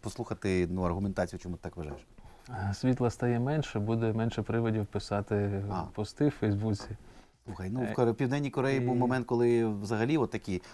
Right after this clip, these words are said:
Speaker 1: маленький шматочок з інчхоном був, е, під контролем, е, проамериканських, так би мовити, і прозахідних сил.
Speaker 2: Я не, з-,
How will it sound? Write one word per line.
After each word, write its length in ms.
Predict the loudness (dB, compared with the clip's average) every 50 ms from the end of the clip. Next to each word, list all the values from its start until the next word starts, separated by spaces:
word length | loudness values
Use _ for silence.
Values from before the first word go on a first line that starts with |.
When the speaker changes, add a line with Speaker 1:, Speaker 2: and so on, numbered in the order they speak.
| 0
Speaker 1:
маленький 580 | 4 4 4 6 4 2 0 0 0 0 -2 -4 -6 -16 -20
шматочок 480 | -4 -2 -2 0 0 0 -2 -2 -6 -4
з 40 | -4
інчхоном 460 | -4 -4 -4 -6 -4 -4 -4 -4 -6
був, 200 | -6 -8 -10 -10 -10 -8 -6 -4 -6
е, 40 | -6
під 140 | -6 -10 -10
контролем, 520 | -6 -6 -6 -6 -6 -8 -8 -6 -8 -8 -10 -10 -12 -14 -16 -18 -20 -20 -20 _ _ -8
е, 20 | -8 -6 -8 -6
проамериканських, 680 | -4 -2 0 0 0 -2 -2 -4 -4 -6 -6 -8 -10 -10 -8
так 120 | -10 -10 -8
би 100 | -8 -8
мовити, 360 | -8 -6 -8 -8 -8 -6 -8
і 60 | -8
прозахідних 720 | -4 -2 -2 0 0 0 0 -2 -2 -2 -4 -4 -4 -6
сил. 140 | -6 -6 -2
Speaker 2:
Я 260 | 0 4 6 6 6
не, 320 | 8 6 6 6 4 4 2 2
з-, 220 | 2 2 2